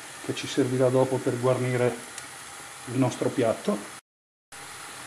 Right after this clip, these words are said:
Versiamo ancora un po' di fumetto sempre con il colino e lasciamo cuocere.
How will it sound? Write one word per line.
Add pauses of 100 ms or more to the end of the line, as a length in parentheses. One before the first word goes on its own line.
(1500)
Versiamo
ancora
un
po'
di
fumetto (3000)
sempre
con
il
colino (3000)
e
lasciamo
cuocere.